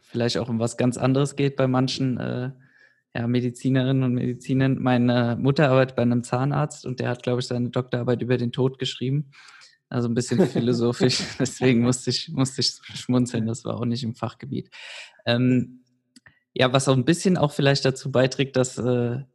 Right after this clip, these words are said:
Speaker 1: neben den Projekten, äh, die Zeit für eine Doktorarbeit momentan, äh, knapp ist, ist ja, du bist auch Vater, zweifacher Vater schon, das stimmt, oder?
Speaker 2: Mhm,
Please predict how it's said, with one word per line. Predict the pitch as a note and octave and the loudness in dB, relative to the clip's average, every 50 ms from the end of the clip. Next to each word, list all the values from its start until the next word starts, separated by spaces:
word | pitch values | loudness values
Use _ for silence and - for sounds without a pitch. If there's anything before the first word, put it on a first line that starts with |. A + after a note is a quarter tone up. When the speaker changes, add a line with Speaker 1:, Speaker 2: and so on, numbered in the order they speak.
| _ | _
Speaker 1:
neben | - A#2+ B2+ C#3 C#3+ D3 | 0 2 2 4 4 4
den | C#3+ C#3+ C3+ | 4 2 2
Projekten, | C3 - C3+ B2+ B2+ C#3+ D3 - - - D3 C#3+ C#3 - | 2 2 2 2 2 2 0 -2 -4 -2 -2 0 0 0
äh, | C#3 C3 C3 B2+ | 0 0 0 2
die | B2+ B2 A#2+ | 0 -2 -2
Zeit | - - B2+ B2+ - | 0 0 0 0 0
für | - B2+ | 0 0
eine | B2 A#2 | 0 2
Doktorarbeit | A#2 C3+ C#3 C#3 - C#3 C3 B2+ C3 B2+ B2+ | 0 0 0 0 0 2 4 4 2 2 2
momentan, | B2 B2+ B2 A#2+ B2 B2+ A#2+ A#2+ A#2 A2+ | 0 0 0 0 0 0 0 0 0 -2
äh, | - B2 B2 B2 | -2 -2 -4 -6
knapp | - - C3+ C#3+ - D3 | -4 -2 -2 -2 -2 -4
ist, | D3 - | -6 -8
ist | D3+ - | -4 -2
ja, | C#3+ C#3+ | -2 -2
du | - C#3+ | -2 -2
bist | C3+ C3+ C3+ - - A2 | -4 -4 -4 -4 -2 -4
auch | A#2 - | -6 -6
Vater, | - - - - - - - A#2 B2 C3+ C3+ - F#3+ G#3 A#3 C4+ D4+ E4 - _ _ - - _ _ _ _ _ | -8 -16 -20 -20 -6 -4 -2 0 0 0 0 0 2 2 0 0 -4 -6 -12 _ _ -20 -20 _ _ _ _ _
zweifacher | - - - - D#3 - - F3+ G3 G3 | -6 -2 0 0 2 2 2 2 0 0
Vater | F#3+ - - - - G3+ G#3 G#3 | 0 0 0 0 2 0 0 0
schon, | - G#3 G#3+ A3 A#3+ - - | 2 2 2 0 0 -2 -8
das | - - - | -12 -12 -8
stimmt, | - - D#3 F#3 A3+ - - _ _ _ _ | -4 0 0 0 0 -2 -6 _ _ _ _
oder? | A3+ A3+ E3 D3 D#3 D3 | 0 0 0 0 0 -2
Speaker 2:
Mhm, | C#3+ D#3+ F#3+ G#3+ | -2 -2 -4 -8